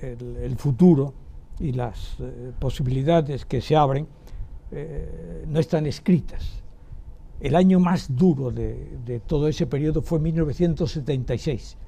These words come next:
Fue cuando hubo más enfrentamientos, muertos civiles, ya había muerto Franco, pero la, eh, dirección de la nación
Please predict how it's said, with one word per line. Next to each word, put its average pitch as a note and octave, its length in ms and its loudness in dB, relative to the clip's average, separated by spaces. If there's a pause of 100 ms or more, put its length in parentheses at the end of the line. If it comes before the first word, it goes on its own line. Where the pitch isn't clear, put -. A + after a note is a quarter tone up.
(400)
Fue C3+ 120 -2
cuando C3 220 4
hubo D3 120 4
más D3 220 2
enfrentamientos, C3+ 1080 2 (360)
muertos - 340 -4
civiles, D#3 640 4 (300)
ya A#2+ 160 0
había C3 180 4
muerto C3+ 300 0
Franco, D#3+ 460 0 (420)
pero D#3 320 8 (340)
la, D#3+ 480 4 (160)
eh, D#3 340 -10 (120)
dirección D#3 680 4 (680)
de E3 240 8
la D#3+ 80 6
nación E3 560 2